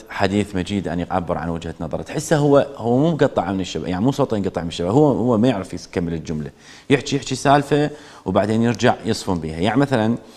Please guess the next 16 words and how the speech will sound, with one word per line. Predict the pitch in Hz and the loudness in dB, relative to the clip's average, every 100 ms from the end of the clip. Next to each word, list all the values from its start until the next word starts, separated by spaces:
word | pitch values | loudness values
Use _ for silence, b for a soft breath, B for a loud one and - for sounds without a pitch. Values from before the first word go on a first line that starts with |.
| B B - | B B 2
وحده | 127 123 | 2 4
من | 113 | 4
الوعود | 110 101 110 120 | 4 4 4 4
الانتخابيه، | 101 95 - 95 95 117 107 | 2 0 2 4 6 4 6
وهذا | 110 120 | 8 6
طبعًا | 120 117 120 | 6 2 2
انا | 113 123 | 2 0
بدي | 110 | 0
احكيكم | - 127 | 0 0
عن | 113 | 2
الوعود | 107 | 0
الانتخابيه | 113 - 117 110 110 156 | -2 -4 2 2 4 2
لان | 131 113 | 2 4
دا | 104 | 2
اقارنها | 104 113 113 104 | 4 4 4 0
باليوم، | 98 101 135 127 90 | -2 0 2 2 0